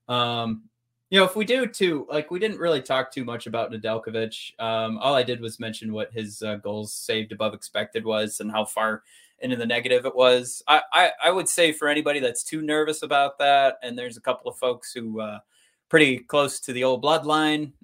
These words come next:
um, for me that, uh, may-, maybe have said as much. I, I, I think absolutely one game is too small of a sample size, but, uh, I mean, go back to that first period, still looking good. I, I just think this was something,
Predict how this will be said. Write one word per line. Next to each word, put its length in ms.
um, 340
for 160
me 580
that, 340
uh, 480
may-, 300
maybe 300
have 100
said 240
as 120
much. 380
I, 240
I, 240
I 120
think 440
absolutely 540
one 300
game 320
is 160
too 160
small 260
of 60
a 40
sample 360
size, 440
but, 360
uh, 260
I 460
mean, 80
go 100
back 160
to 80
that 180
first 280
period, 440
still 280
looking 260
good. 440
I, 180
I 80
just 180
think 180
this 180
was 120
something, 460